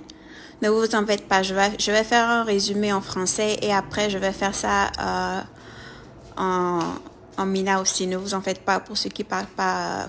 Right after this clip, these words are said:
pour ceux qui ne comprennent pas français. Donc, ce matin, à neuf heures, il s'est présenté pour, euh, la plainte et c'est là qu'il s'est rendu compte que la plainte venait de Madame Dola Louise.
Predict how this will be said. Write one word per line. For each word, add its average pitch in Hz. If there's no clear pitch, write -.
pour 226
ceux 226
qui 220
ne 208
comprennent 190
pas 196
français. 202
Donc, 226
ce -
matin, 220
à 202
neuf 208
heures, 202
il 202
s'est 214
présenté 190
pour, 214
euh, 180
la 180
plainte 214
et 214
c'est 196
là 185
qu'il 214
s'est 208
rendu 196
compte 202
que -
la 196
plainte 196
venait 190
de 190
Madame 185
Dola 185
Louise. 185